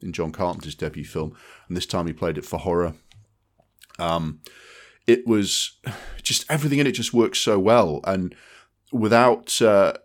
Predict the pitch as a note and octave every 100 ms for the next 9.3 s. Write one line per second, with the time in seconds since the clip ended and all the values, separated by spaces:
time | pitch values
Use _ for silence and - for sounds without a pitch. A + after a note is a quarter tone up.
0 | _ _ A2 A2 B2+ A#2 - A#2+ F#2 F#2
1 | F2 G2 G2+ G#2 - - G2 E2 - E2+
2 | - F2+ - E2+ E2 E2+ F#2 G2 E2 -
3 | - D2 D2+ F#2 G2 - F2+ G#2 A2+ G#2
4 | - F#2 - G#2 G2 G2+ - E2+ - F#2+
5 | - E2+ D#2 G2+ F#2+ E2 E2+ - E2 F#2+
6 | G2+ F#2 D2+ D2+ - - - - - -
7 | - - A#2+ F#2 E2+ D#2+ D2+ - - D2+
8 | C#2+ - - B2 A#2+ F2 D#2+ - A2+ D2+
9 | D2+ -